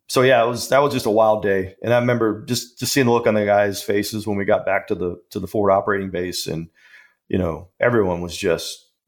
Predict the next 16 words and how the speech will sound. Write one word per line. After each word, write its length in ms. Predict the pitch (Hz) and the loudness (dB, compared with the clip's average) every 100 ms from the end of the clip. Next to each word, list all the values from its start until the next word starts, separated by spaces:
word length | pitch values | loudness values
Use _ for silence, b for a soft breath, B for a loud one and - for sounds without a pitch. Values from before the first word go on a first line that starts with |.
| _ _ | _ _
it 60 | 107 | -4
was 100 | 92 | 2
devastating. 640 | 170 156 - 71 69 85 | 2 2 -4 -6 -8 -12
You 100 | 95 | -4
know, 160 | 92 95 | -4 -4
this, 260 | - - | -6 -8
this, 300 | - 110 - - _ | -8 -10 -10 -16 _
you 100 | - | -4
know, 80 | 98 | -2
Doug 220 | 95 113 | 0 0
Cordo, 380 | - 135 117 104 | 2 2 4 2
<laughs> 160 | 113 - | 0 0
this 240 | 170 - | 0 0
kid 180 | - 156 | -2 0
was 240 | 135 110 | 2 2
the, 240 | 113 101 | 2 0